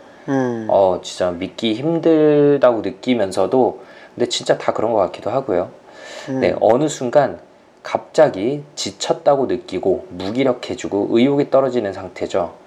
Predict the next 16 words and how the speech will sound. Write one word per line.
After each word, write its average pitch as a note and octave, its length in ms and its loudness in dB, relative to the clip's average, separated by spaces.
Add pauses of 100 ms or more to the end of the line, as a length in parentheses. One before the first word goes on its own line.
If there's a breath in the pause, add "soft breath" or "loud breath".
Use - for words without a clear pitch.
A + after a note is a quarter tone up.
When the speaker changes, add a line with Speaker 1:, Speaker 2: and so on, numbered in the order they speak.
(300 loud breath)
Speaker 2:
보통 D3+ 300 0
Speaker 1:
네. A#2+ 140 2
Speaker 2:
가장 D3+ 240 4
흔하게 E3+ 320 2
동반되는 A2+ 600 0
증상이 G2 420 -2
이제 F#2 180 -4
불면, G#2+ 600 0 (500)
Speaker 1:
음. A#2+ 320 -2
Speaker 2:
기억력 G#2+ 560 0
저하, G#2+ 480 2 (380)
Speaker 1:
음. A#2 280 -8
Speaker 2:
그리고 C#3+ 240 -2
쉽게 F3+ 480 -2
짜증나는 B2+ 640 0
거, D#2+ 320 -4